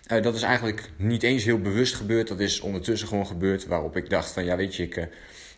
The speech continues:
ik maak de, eh, ja, de minimale uren, zeg maar, werkuren die ik nodig heb om mijn business te runnen.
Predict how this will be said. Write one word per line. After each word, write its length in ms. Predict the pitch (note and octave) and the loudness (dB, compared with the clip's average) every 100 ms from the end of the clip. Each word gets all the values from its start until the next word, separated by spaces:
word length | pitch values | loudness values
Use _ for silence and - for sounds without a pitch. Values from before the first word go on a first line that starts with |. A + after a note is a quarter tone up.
| - | 0
ik 380 | A2+ A2 - | 0 0 -2
maak 360 | G#2 G#2+ A2 A2 - G2+ | 2 4 4 2 -2 0
de, 300 | G#2 G2 G2 - - | 2 2 0 -8 -2
eh, 280 | F#2+ F#2+ F#2 F2+ - | 2 2 0 -6 -16
ja, 520 | - D#2 G2+ F#2 F2 - | -8 4 6 6 2 -4
de 260 | E2+ F#2 F#2+ - - - _ - | 0 2 0 -6 -20 -20 _ 0
minimale 640 | G2+ C#3+ D3 C3 B2 G#2 | 4 6 6 6 4 4
uren, 340 | C#3 C3+ B2+ | 4 2 2
zeg 180 | A#2+ B2 | 0 0
maar, 140 | B2 F2+ | 2 6
werkuren 600 | A2 A2+ A2+ A2+ A2 G2 | 6 4 0 -2 0 0
die 120 | F#2 | -2
ik 80 | F#2 | 0
nodig 320 | G2 G#2 F#2+ | 2 2 0
heb 180 | D#2 - | -4 -2
om 80 | F2+ | -2
mijn 120 | E2+ | 0
business 340 | F#2+ - F2+ | -2 -4 -6
te 100 | - | -4
runnen. 300 | E2+ G#2+ C#3+ | -2 -2 -4